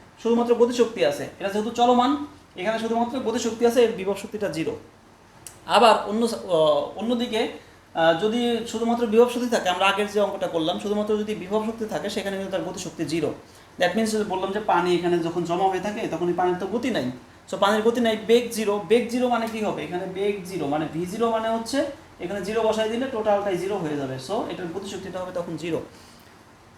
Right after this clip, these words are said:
এই জন্যে, আহ, কোনো একটা বস্তুর মধ্যে দুইটা শক্তি আসলে বিদ্যমান থাকে, বিভব শক্তি এবং গতি শক্তি। যখন সে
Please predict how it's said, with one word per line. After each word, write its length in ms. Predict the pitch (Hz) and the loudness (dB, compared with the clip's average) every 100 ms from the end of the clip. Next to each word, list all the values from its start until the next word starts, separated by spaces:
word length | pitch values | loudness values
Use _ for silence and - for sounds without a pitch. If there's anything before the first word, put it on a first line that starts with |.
| - | -8
এই 80 | 196 | 0
জন্যে, 380 | 240 262 277 285 | 4 6 6 6
আহ, 400 | 208 196 196 196 | 6 6 4 4
কোনো 140 | 226 | 0
একটা 120 | 240 | 0
বস্তুর 300 | 226 226 254 | 0 0 0
মধ্যে 540 | 240 220 226 247 262 262 - - _ - _ - 160 | 2 0 4 8 8 6 -2 -18 _ -20 _ -20 -6
দুইটা 280 | 196 247 | -2 2
শক্তি 280 | 285 240 254 | 2 0 -2
আসলে 180 | 240 240 | 0 0
বিদ্যমান 340 | 208 175 170 | -2 0 0
থাকে, 220 | 160 143 139 | 0 -4 -6
বিভব 240 | 156 190 | -6 -6
শক্তি 260 | 190 220 226 | -4 0 2
এবং 220 | 226 247 | 2 2
গতি 160 | 202 214 | 0 0
শক্তি। 280 | 185 - | -4 -4
যখন 240 | 131 175 | 0 0
সে 80 | 202 | 0